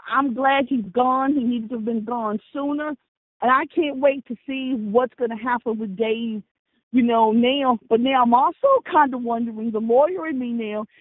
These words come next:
is wondering, is this the end? Because we know his wife is still there. Don't know if she's got fired or not. I don't know if there's gonna be any extra lawsuits, because I can see, you know, th-, you know, ex-cast members and stuff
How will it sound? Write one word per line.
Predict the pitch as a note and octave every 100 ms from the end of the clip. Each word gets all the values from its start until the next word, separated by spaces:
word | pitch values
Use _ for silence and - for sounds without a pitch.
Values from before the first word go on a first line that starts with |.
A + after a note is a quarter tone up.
| _ -
is | A#3+
wondering, | G#3+ C#4+ F#4 D4+ C4 B3 A#3+ _ -
is | C4 G#3+
this | C4 C4 -
the | A3+ D#4 F#4
end? | D3 - _ -
Because | - B3
we | A3+ B3
know | D4 G#4+
his | D4+
wife | E4 F#4 B4+
is | B4
still | - C4
there. | A3 F3+ C#3+ - _ _ _ _
Don't | C4 C#4
know | D4+
if | D4+ -
she's | E4 D#4
got | E4 E4
fired | - E4 G4 C#4
or | F#3+
not. | D#3+ D3 - _ _ _ -
I | A3
don't | A#3 C#4 D4+
know | D#4
if | C#4
there's | D4 C#4+
gonna | D4 C#4+
be | A#3 C#4
any | C#4 C#4 -
extra | C4+ - C4+
lawsuits, | C4 C4+ G#4+ - - G#3+ - _ _ _ _ -
because | B3 C#4+ A#3+
I | A#3+
can | A#3 C4+ -
see, | F#4+ G4 E4 - _ _ _
you | B3+
know, | B3+ A#3+ A#3+ -
th-, | - - _ - _ _ _
you | B3+
know, | B3 -
ex-cast | A#3 B3+ _ E4+ G4 C5 -
members | D4 C#4+ C#4
and | C4
stuff | - C4+